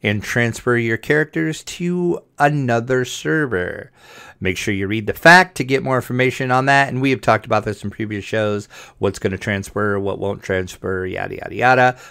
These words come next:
but go ahead and check out the fact. Character transfers from the Hardcore League to any other live server can be done through the regular D D O game launcher. The timing is this. We will be keeping the Hardcore League server open through December second,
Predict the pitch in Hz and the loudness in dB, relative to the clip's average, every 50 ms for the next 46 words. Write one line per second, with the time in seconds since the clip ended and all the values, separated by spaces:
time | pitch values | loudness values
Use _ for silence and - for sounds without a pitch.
0 | - _ - 92 101 101 104 107 95 104 - - 98 98 - 104 104 - - 95 | -18 _ -10 -6 -4 -4 -4 -4 -6 -6 -8 -10 -10 -8 -6 -6 -8 -8 -10 -6
1 | - - 143 147 151 156 - _ - - - - - - _ _ - 190 202 208 | 2 4 6 6 6 4 0 _ -20 -20 -20 -20 -20 -20 _ _ 8 10 10 10
2 | 196 - 170 - - 196 180 175 - - 180 175 165 - - 165 160 151 127 156 | 10 6 -2 4 4 6 6 6 4 4 4 4 4 4 2 2 2 4 8 8
3 | 160 156 143 - - 165 160 147 135 143 143 147 147 147 143 139 135 - - - | 6 6 6 4 4 4 4 6 2 0 0 2 2 2 2 0 -2 -4 -4 -6
4 | - - 127 117 - 127 127 139 131 120 123 120 123 120 120 117 117 120 120 113 | -4 -4 -4 0 0 2 2 2 2 4 4 4 6 6 8 8 8 8 6 4
5 | 107 - - 156 156 151 160 160 160 156 - - - - - _ - 165 151 143 | 0 0 2 2 4 6 4 4 2 2 -4 -14 -20 -20 -18 _ 2 4 6 6
6 | 143 127 151 151 151 151 143 - 151 147 131 127 123 120 113 131 135 131 131 135 | 6 8 8 8 8 6 4 2 2 2 2 2 0 4 6 6 6 6 6 4
7 | 127 120 113 123 123 117 117 113 110 104 104 131 139 147 156 147 135 127 127 127 | 4 4 4 0 0 2 2 2 2 2 2 2 2 2 2 2 4 4 4 4
8 | 123 - - 135 131 131 131 - - - 120 113 120 117 - - - 151 165 180 | 2 2 2 2 4 4 2 0 -2 -8 0 2 2 2 2 2 4 4 6 6
9 | 185 190 196 196 190 190 190 180 175 - - - - - _ _ - - _ _ | 6 6 4 4 4 4 2 0 -2 -6 -20 -20 -20 -20 _ _ -20 -20 _ _
10 | _ _ - 143 139 127 - 110 104 104 120 123 98 - - - - - - - | _ _ 4 6 6 4 2 -2 2 6 8 8 6 6 0 -8 -12 -12 -12 -16
11 | - _ _ - - - - - _ - 113 127 127 131 131 123 131 - - 202 | -20 _ _ -20 -20 -20 -20 -16 _ 2 4 6 6 6 4 4 2 2 2 0
12 | 208 - 254 247 233 208 143 170 170 180 175 - 185 185 175 160 165 165 156 - | 2 2 0 2 2 4 8 8 8 8 6 6 6 6 8 8 6 4 4 2
13 | - - 165 151 156 143 - 139 135 135 135 131 131 123 123 - - 131 139 147 | 2 2 4 4 4 2 4 2 4 4 2 0 0 -2 0 0 0 2 6 8
14 | 156 170 180 190 190 170 147 170 165 - - - - 156 151 151 147 147 147 147 | 10 10 10 8 6 2 2 0 0 0 0 0 2 2 2 4 2 0 0 0
15 | - - - - 147 139 135 - - 87 76 - - - | -2 -6 0 4 4 4 4 4 -2 -6 -6 -8 -16 -20